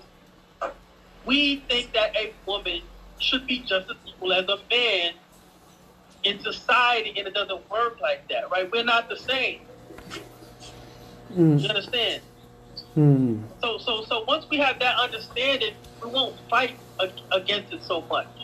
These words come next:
Speaker 1: You know what I'm saying? It's really understanding and not something to be fighting about. It's like, it's like you have a baby with a woman and y'all fighting over who's gonna breastfeed.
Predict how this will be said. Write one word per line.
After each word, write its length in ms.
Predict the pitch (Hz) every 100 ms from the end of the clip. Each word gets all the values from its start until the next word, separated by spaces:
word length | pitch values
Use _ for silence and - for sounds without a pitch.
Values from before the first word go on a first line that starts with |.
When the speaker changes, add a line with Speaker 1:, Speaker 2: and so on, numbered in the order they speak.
| - - - - - - - -
Speaker 1:
You 80 | 233
know 80 |
what 80 | 254
I'm 60 | 247
saying? 260 | - 254 254
It's 140 | 247
really 300 | 208 285 285
understanding 840 | 247 254 226 - - 233 254 226 196
and 80 | 190
not 240 | 220 214
something 320 | 233 220 202 -
to 60 |
be 300 | 185 208 190 - - - - -
fighting 360 | 226 285 233
about. 420 | 185 - 139 104 - - - - - - - - - - - - - - - - - - - -
It's 180 | 247 277
like, 220 | 302 277
it's 180 | 277 311
like 260 | 311 294 -
you 60 |
have 180 | 285 285
a 60 | 254
baby 380 | 254 277 294 269
with 140 | 262
a 60 | 247
woman 280 | 285 262 240
and 120 | 240
y'all 240 | 262 262 -
fighting 240 | 269 254
over 120 | 240
who's 140 | - -
gonna 220 | 247 240 -
breastfeed. 560 | 285 302 - 240 240